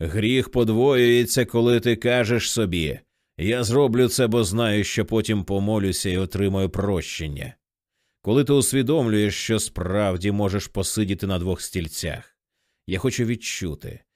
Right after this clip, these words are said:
як це спуститися на саме дно гріхопадіння.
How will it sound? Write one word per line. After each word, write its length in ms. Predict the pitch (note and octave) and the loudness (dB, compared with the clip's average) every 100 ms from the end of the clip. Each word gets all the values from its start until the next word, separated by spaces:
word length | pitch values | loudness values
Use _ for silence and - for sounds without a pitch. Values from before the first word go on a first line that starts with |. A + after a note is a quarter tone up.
| _ _ | _ _
як 360 | E2 G2 G#2 F#2 | -2 0 0 0
це 140 | - | -4
спуститися 720 | G2 - G2+ - A#2 G#2 - G#2 | -4 -4 -4 -2 0 0 0 -2
на 100 | G2+ | -2
саме 380 | A2 G2+ A2+ | -2 0 -2
дно 300 | F#2+ G2 G#2+ | -2 -2 0
гріхопадіння. 1000 | F#2+ G#2 - G#2 A#2 G2+ A2+ D#2+ C#2+ - | 0 -2 -2 -2 -2 -2 -4 -4 -8 -14